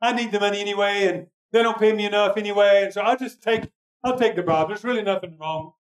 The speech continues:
You know, it's a little compromise here and there for money, for power, for influence, for things, stuff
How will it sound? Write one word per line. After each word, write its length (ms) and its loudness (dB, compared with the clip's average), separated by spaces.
You 100 -2
know, 80 2
it's 120 -4
a 60 2
little 260 0
compromise 720 0
here 440 -4
and 180 -6
there 320 -2
for 160 -2
money, 460 -2
for 220 -4
power, 680 2
for 320 -8
influence, 1000 -2
for 200 -6
things, 960 -6
stuff 300 2